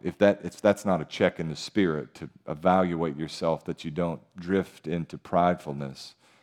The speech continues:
and away from humility, I, I don't know what can be. If you are a proud, arrogant, haughty person, God is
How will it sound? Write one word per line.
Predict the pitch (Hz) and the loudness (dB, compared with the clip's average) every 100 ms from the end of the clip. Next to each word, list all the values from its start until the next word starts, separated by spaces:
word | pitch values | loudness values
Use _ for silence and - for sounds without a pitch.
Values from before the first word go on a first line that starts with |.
| _ | _
and | 80 76 | -8 -6
away | 73 85 90 | 0 2 2
from | 85 76 | 0 -8
humility, | 71 85 85 82 73 73 78 | -6 -4 -2 -2 -2 -2 -2
I, | 82 - | -2 -4
I | 82 | -8
don't | 80 78 71 | -6 -6 -4
know | 80 73 69 73 | -4 -4 -8 -8
what | 80 - - | -8 -8 -10
can | 82 67 | -10 -6
be. | 73 82 65 57 _ _ _ _ _ - | -2 -2 -4 -12 _ _ _ _ _ -4
If | 98 - | -4 4
you | 127 143 | 8 12
are | 123 104 | 12 10
a | 95 | 4
proud, | - 120 113 117 117 117 101 - | 0 6 8 8 8 4 0 4
arrogant, | 104 110 104 107 - | 6 8 6 2 -2
haughty | - 107 104 98 | 2 6 6 4
person, | - 101 87 87 82 | 0 0 0 -4 0
God | 101 101 98 | 6 8 8
is | 85 | 4